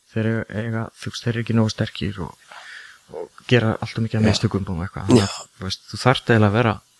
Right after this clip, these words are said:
Speaker 1: ég meina, það er bara djúpalögin fyrir þennan unga mann, sko.
Speaker 2: Já, já. Já, já. Ég hugsa að hann verði að spila svona tuttugu mínútur í leik, tuttugu, tuttugu og fimm mínútur í leik á móti Mahimni og,
Speaker 1: Já.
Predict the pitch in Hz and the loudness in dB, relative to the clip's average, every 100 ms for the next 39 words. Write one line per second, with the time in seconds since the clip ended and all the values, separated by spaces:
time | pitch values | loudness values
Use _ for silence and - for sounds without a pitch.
0 | - - - - - - _ _ _ - | -16 -14 -14 -18 -20 -20 _ _ _ -8
1 | - 95 92 90 - - - - - - | 2 4 4 2 -2 -14 -10 -4 0 4
2 | - - 98 95 143 156 107 104 101 104 | 6 6 4 4 4 4 2 2 0 0
3 | 101 110 107 107 104 127 139 - _ - | 2 2 2 2 0 -2 -4 -10 _ -10
4 | - 110 92 90 98 - _ _ _ _ | 2 4 6 4 0 -4 _ _ _ _
5 | - - 92 95 95 - _ _ - _ | -12 -4 -2 -2 -4 -14 _ _ -20 _
6 | _ - 95 92 95 98 98 101 101 95 | _ 2 2 4 6 6 6 6 4 2
7 | - 110 104 107 110 - 110 117 110 107 | 0 2 2 4 2 4 2 4 4 4
8 | 110 110 113 - - 113 - 120 113 110 | 4 4 2 -2 -2 -2 2 2 4 2
9 | - 113 107 117 110 113 113 117 117 120 | -2 -4 0 2 4 4 4 4 2 2
10 | 117 113 113 123 120 - _ _ _ _ | 2 4 2 2 0 0 _ _ _ _
11 | _ _ _ _ _ _ _ 113 110 120 | _ _ _ _ _ _ _ 4 6 6
12 | 127 123 110 95 - - _ _ _ _ | 6 6 6 4 -2 -8 _ _ _ _
13 | - | -10